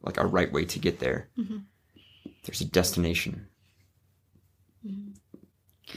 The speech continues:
Speaker 1: Yeah.
Speaker 2: Yeah, because you wouldn't, yeah, even though the process, the, or, or maybe even just the knowledge of self-determination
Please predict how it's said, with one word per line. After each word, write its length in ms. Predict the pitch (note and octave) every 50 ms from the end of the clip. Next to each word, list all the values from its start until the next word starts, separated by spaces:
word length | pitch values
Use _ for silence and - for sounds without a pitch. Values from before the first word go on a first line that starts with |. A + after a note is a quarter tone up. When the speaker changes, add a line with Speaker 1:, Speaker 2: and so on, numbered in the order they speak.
| - - - -
Speaker 1:
Yeah. 80 | - C4+
Speaker 2:
Yeah, 140 | C4 A#3+ -
because 240 | - G#3+ D4 C#4+
you 80 | C4+ D4+
wouldn't, 320 | E4 F4+ E4+ C#4 A#3+ - - - D4
yeah, 340 | D4 B3 A#3 A3 - - - - - _ _ _ _ _ _
even 260 | - C4 C4 B3+ C4
though 140 | A#3+ A#3+ A3+
the 120 | G#3+ G#3+ G#3
process, 840 | G#3 - _ - - - A3+ G#3+ G#3+ G#3 - - G#3 G3 G3+ - -
the, 380 | - - G#3+ G3+ - - - -
or, 120 | - A#3 A3+
or 400 | A3 - A#3+ A#3+ A#3+ A#3+ - G3+
maybe 280 | A3 A3 G#3+ A3 A3
even 220 | G#3+ G#3+ G3+ G3+ G3+
just 240 | G3+ G3+ G3+ - -
the 60 | G#3
knowledge 720 | G3+ G3+ G3+ G3 F#3+ F#3 - G3 G#3 G#3+ A3 A3 A3+ - - -
of 520 | - - G#3+ G#3 G#3 G#3 G#3+ G#3+ - - - _ _ _ _ _ _ _ _ _ _ -
self-determination 1300 | - - - A3+ G#3 G3+ - - G#3+ - - A#3 G#3+ G#3 G3+ G3 G3 G3+ G3 - B3 A#3 A#3 A#3+ -